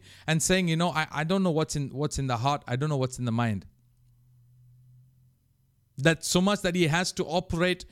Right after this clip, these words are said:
by what he sees. But we have learned to operate by what we see, and that's not divine design.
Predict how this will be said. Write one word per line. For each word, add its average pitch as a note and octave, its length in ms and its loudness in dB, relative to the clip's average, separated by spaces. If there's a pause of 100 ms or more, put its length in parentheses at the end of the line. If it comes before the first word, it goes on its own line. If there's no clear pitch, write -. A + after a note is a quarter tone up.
(240)
by D3 140 2
what D3+ 220 0
he D#3 100 0
sees. D3+ 500 0 (520)
But E3+ 180 4
we A3 220 4
have G#3 180 2
learned F#3 460 2 (100)
to - 80 2
operate F#3+ 480 2
by E3+ 120 2
what E3+ 280 0
we D3 80 2
see, C#3 420 2
and C#3+ 180 -2
that's F#3 260 -4
not F3+ 320 0
divine F#3+ 480 2 (300)
design. C#3 580 4